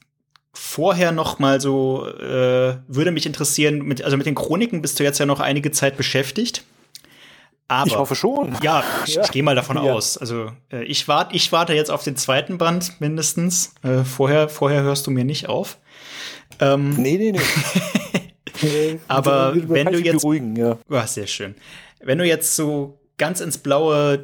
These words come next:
Speaker 1: dir was aussuchen dürftest, was du danach machen wolltest, gäbe es so, so,
Speaker 2: Hm.
Speaker 1: so ein Herzenswunschprojekt, was du immer mal machen wolltest, jetzt unabhängig davon, ob das in einem Franchise ist, das es schon gibt, oder mit einem, meinetwegen mit einem,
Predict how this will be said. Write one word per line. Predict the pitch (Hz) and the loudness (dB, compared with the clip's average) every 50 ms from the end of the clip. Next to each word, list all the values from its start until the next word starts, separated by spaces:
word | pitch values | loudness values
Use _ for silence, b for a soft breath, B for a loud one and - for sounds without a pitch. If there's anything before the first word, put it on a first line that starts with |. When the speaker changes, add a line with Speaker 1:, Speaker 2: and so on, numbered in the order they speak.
| - - | -6 -16
Speaker 1:
dir | - - 143 143 | -6 -2 0 2
was | 139 139 - - | 2 2 0 2
aussuchen | - 165 165 170 - 185 175 - - 147 | 2 2 2 2 2 0 0 0 0 2
dürftest, | 135 139 147 143 143 - 139 135 - | 2 2 2 0 0 -4 -4 -4 -2
was | - 131 - - | -2 0 0 0
du | - | 0
danach | 135 131 127 123 123 131 151 160 - - | 0 0 0 2 0 0 0 -2 -2 -6
machen | 113 110 - 113 107 101 | -6 -6 -6 -8 -8 -8
wolltest, | 92 98 95 95 95 - 104 104 - - - | -6 -4 -4 -4 -4 -6 -6 -6 -6 -4 -2
gäbe | 123 - 151 156 | 0 0 2 2
es | 135 - - | 2 0 0
so, | 139 127 123 123 120 120 | 0 0 0 0 -2 -2
so, | 120 117 156 | -2 0 0
Speaker 2:
Hm. | 196 170 | 2 2
Speaker 1:
so | 123 | 2
ein | 123 120 | 0 0
Herzenswunschprojekt, | 113 123 147 156 - - - 143 123 - - 110 110 104 104 - - - 127 123 107 113 - | 0 -2 -2 -2 -2 -2 -2 0 0 -2 -2 -4 -4 -4 -4 -4 -4 -4 -4 -2 -2 -2 -2
was | - 127 - | -4 -4 -2
du | - - - - _ - | -2 -4 -6 -8 _ -6
immer | 175 170 180 208 196 190 185 180 | -4 -4 -2 -2 0 0 0 2
mal | 175 160 143 147 147 147 143 143 143 - _ _ _ _ _ _ _ _ _ - | 2 2 4 4 4 4 4 2 -2 -6 _ _ _ _ _ _ _ _ _ -4
machen | 127 127 143 147 - 156 139 120 | -2 -2 0 0 0 0 0 -2
wolltest, | 113 113 113 113 113 113 127 117 - | -2 -2 -2 -2 -2 -2 -4 -4 -2
jetzt | 139 120 - | -2 -4 -4
unabhängig | - 120 135 175 170 170 147 143 139 139 135 | -2 -2 0 0 2 2 0 0 0 0 0
davon, | - 139 143 143 147 143 139 | 2 0 0 0 0 -4 -4
ob | 123 - | -4 -4
das | - 135 131 - | -4 -4 -2 -2
in | 139 127 | -2 0
einem | 127 123 | -2 -2
Franchise | 123 - - 123 135 170 - - 156 147 143 - 139 | -2 0 0 0 0 2 0 2 2 2 2 0 -2
ist, | 143 - - | -4 -4 -4
das | 127 123 | -2 -2
es | 123 - | -2 0
schon | - - 131 120 117 113 | 0 0 -2 -4 -4 -4
gibt, | - 180 180 - - - | -4 -4 -4 -6 -8 -8
oder | - 127 123 123 120 120 123 127 B B B B B B B B B | -6 -4 0 2 2 2 2 0 B B B B B B B B B
mit | 131 131 131 131 | -4 -4 -2 0
einem, | 135 131 127 127 | 0 0 0 0
meinetwegen | 123 120 123 135 135 135 139 139 139 135 | 2 2 2 2 2 2 2 2 2 2
mit | 131 131 135 | 0 0 0
einem, | - 131 131 | 0 0 0